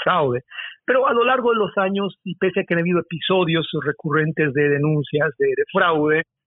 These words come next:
estas han sido siempre muy poco probables. Estas, el caso de Kennedy, por ejemplo, la acusación contra Kennedy en, en, en la época de, eh, mil, mil novecientos sesenta y ocho, setenta,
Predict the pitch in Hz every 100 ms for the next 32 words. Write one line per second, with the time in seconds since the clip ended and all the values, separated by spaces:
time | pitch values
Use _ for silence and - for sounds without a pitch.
0 | _ - 185 214 202 214 185 180 196 175
1 | - 190 170 156 165 175 151 147 160 -
2 | 156 143 156 147 123 120 _ 165 - 160
3 | - - - 165 143 - - 165 151 -
4 | 175 147 131 160 139 147 156 139 - 143
5 | 143 147 156 151 139 143 135 _ _ _
6 | - 170 156 147 151 151 151 151 151 -
7 | 147 151 165 147 147 - - 165 151 147
8 | 160 _ _ - 156 170 151 143 151 156
9 | 147 151 151 139 131 156 135 151 - 135
10 | 135 123 _ - 143 147 156 165 170 165
11 | 151 - 156 -